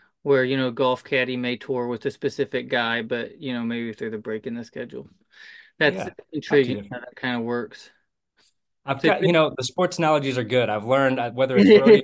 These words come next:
Speaker 2: whether it's baseball, you know, there's a lot more in common with professional touring in music than,
Speaker 1: It's
Speaker 2: than
Speaker 1: the
Speaker 2: many
Speaker 1: way my,
Speaker 2: people think.
Speaker 1: it's the way my brain l-, just works, and the travel part of it and all of that, like, your contract. I mean, it's similar, like, the P B R.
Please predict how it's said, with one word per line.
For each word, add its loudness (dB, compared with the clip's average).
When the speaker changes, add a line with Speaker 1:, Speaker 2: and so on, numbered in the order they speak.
Speaker 2:
whether -4
it's -6
baseball, -2
you -6
know, -4
there's -6
a 0
lot 4
more -2
in -6
common -6
with -8
professional -4
touring -2
in -6
music -6
than, -6
Speaker 1:
It's -18
Speaker 2:
than -
Speaker 1:
the 6
Speaker 2:
many 6
Speaker 1:
way 4
my, 2
Speaker 2:
people -20
think. 4
Speaker 1:
it's 6
the 2
way 8
my 4
brain 0
l-, -4
just 0
works, 0
and 2
the 2
travel 0
part -6
of -6
it -4
and -8
all -4
of -10
that, -4
like, -4
your -4
contract. -2
I 2
mean, 2
it's -4
similar, 0
like, -4
the -10
P -8
B 0
R. 0